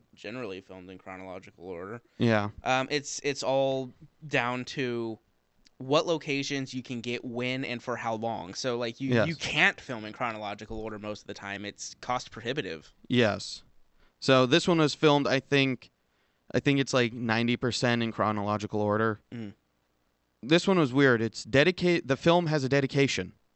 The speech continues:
Speaker 1: Okay.
Speaker 2: to Bill Paxton. <laughs>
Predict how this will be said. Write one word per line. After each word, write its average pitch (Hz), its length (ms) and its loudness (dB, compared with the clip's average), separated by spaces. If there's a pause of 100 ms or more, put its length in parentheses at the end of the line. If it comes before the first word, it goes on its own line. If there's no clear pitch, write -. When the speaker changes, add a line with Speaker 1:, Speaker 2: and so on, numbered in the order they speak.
(140)
Speaker 1:
Okay. 110 240 -12 (160)
Speaker 2:
to 107 80 -6
Bill 131 220 2
Paxton. 110 600 -6 (1040)
<laughs> - 80 -8